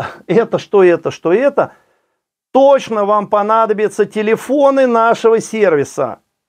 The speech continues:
Точно. Точно, точно. Поэтому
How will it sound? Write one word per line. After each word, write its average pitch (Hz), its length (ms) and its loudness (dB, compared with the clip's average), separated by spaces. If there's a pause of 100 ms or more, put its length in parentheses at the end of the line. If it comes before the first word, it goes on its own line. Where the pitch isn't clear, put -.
Точно. 226 640 0 (1300)
Точно, 226 460 2
точно. 139 500 -4 (640)
Поэтому 214 640 0